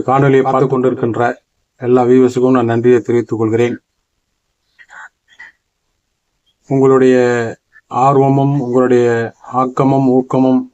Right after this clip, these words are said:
இருப்பதனால்தான் இந்த வீடியோவை மீண்டும் மீண்டும் பதிவு செய்து கொண்டிருக்கிறேன். மிக்க நன்றி.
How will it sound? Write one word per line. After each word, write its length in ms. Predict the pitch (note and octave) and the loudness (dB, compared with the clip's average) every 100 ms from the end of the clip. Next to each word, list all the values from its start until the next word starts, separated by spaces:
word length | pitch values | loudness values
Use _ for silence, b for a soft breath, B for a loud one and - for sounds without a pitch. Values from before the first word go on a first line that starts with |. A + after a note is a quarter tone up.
| _ _ - | _ _ -4
இருப்பதனால்தான் 680 | B2+ B2 B2 A#2+ A#2 C#3+ C3+ | -2 0 0 0 2 2 2
இந்த 220 | B2 A#2 | 0 0
வீடியோவை 520 | A#2+ C3 C3 B2 B2+ | 0 2 2 2 0
மீண்டும் 340 | A#2 B2 A#2+ B2 | -4 -4 -4 -2
மீண்டும் 300 | A#2+ B2+ C#3 - _ _ _ _ _ _ _ _ _ | -4 -6 -8 -16 _ _ _ _ _ _ _ _ _
பதிவு 220 | C3 C3+ | 0 0
செய்து 260 | B2+ B2+ A#2+ | 2 2 2
கொண்டிருக்கிறேன். 640 | A#2 A2+ A2 A2+ A2 A2+ - _ _ _ _ _ - | 0 -2 -2 -2 -2 -2 -8 _ _ _ _ _ -10
மிக்க 200 | A2 C3 | -6 -2
நன்றி. 360 | A#2 A#2 A2 | -2 -2 -2